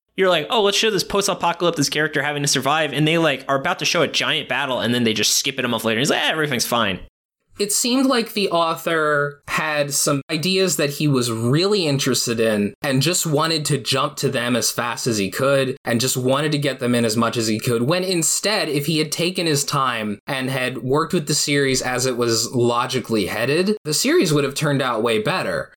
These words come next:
Speaker 1: Right?
Speaker 2: 'Cause he seemed very interested in having the Iron Knight be a superhero protecting a small band of people. And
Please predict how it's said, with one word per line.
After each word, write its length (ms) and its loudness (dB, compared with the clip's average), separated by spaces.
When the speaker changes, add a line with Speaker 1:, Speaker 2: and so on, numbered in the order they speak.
Speaker 1:
Right? 480 -2
Speaker 2:
'Cause 220 0
he 80 0
seemed 260 2
very 340 2
interested 420 2
in 80 0
having 460 -2
the 140 -2
Iron 380 0
Knight 300 -4
be 160 0
a 40 -2
superhero 800 0
protecting 680 0
a 380 0
small 400 0
band 280 -2
of 140 -4
people. 600 -2
And 500 0